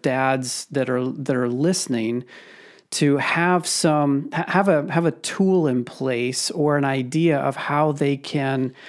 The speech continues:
how they can bridge those teenage years, because they're, they're tough, man. They're tough. I've, I've walked through it with my own,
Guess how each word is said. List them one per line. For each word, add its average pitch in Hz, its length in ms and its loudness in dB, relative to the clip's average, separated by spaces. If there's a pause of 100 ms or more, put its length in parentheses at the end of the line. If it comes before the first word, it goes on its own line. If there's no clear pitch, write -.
how 196 60 0
they 233 100 4
can 269 200 2
bridge 165 420 2
those 143 260 2
teenage 175 520 0
years, 113 200 -2
because 180 340 0
they're, 196 140 4
they're 185 240 0
tough, 190 460 -2
man. 139 240 0
They're 196 140 0
tough. 170 320 2
I've, 180 160 2
I've 180 180 2
walked 175 300 2
through 165 220 2
it 143 40 0
with 151 200 -2
my 151 200 0
own, 156 400 2